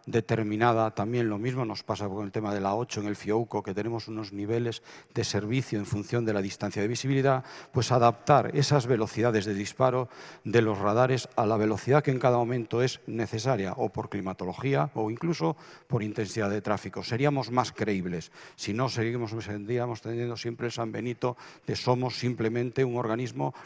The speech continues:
recaudador. Lo ponemos para recaudar. Creo que en ningún momento la Dirección General de Tráfico lo ha hecho. Siempre nos basábamos en partes estadísticos de accidentes y la, de puntos de concent-, de tramos de concentración de accidentes. Inicialmente, bueno,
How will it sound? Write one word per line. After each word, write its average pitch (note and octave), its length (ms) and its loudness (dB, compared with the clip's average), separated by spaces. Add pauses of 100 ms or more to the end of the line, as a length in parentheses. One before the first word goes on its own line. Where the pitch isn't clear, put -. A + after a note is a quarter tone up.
recaudador. G2 720 0
Lo G2+ 140 -2
ponemos C3 480 -2
para G2+ 200 0
recaudar. G2+ 500 -4 (400)
Creo C3 260 4
que A2+ 100 -4
en B2 240 -4
ningún A#2+ 160 -2
momento A#2+ 400 0
la A2 80 2
Dirección G#2+ 320 -2
General A2 200 -2
de G#2+ 60 -2
Tráfico G#2+ 320 -2
lo G#2+ 80 -2
ha A#2+ 60 0
hecho. A#2+ 180 -8
Siempre G#2+ 300 -6
nos G2+ 140 -8
basábamos G#2+ 460 -4 (380)
en G2+ 420 -4
partes A2+ 420 0
estadísticos A2 760 -6
de A2 60 -6
accidentes A#2 640 -2 (440)
y G#2+ 440 -4
la, G#2 260 -2
de - 140 -4
puntos A2+ 340 -6
de G#2 220 -4
concent-, F#2+ 420 -6
de G2+ 240 -4
tramos A2+ 300 0
de G2 80 -4
concentración F#2+ 480 -8
de F#2+ 60 -6
accidentes. F#2 520 -10 (440)
Inicialmente, A2+ 640 -6
bueno, G2+ 320 -8